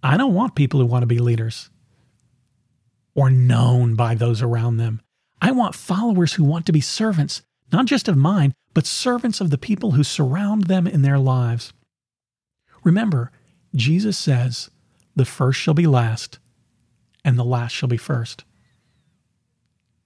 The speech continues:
Now, moving our way along, humility is a huge part of being a Christian,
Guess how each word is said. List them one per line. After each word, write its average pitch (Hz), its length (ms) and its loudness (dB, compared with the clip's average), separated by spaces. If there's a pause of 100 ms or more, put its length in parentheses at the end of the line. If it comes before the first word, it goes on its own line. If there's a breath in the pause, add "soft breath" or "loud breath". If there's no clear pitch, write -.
(720)
Now, 143 120 4
moving 147 340 4
our 127 120 4
way 123 180 2
along, 123 340 2
humility 135 560 2
is 113 120 0
a 123 40 0
huge 123 360 -2
part 120 300 -2
of 123 140 0
being 120 180 0
a 113 60 -6
Christian, 117 480 -6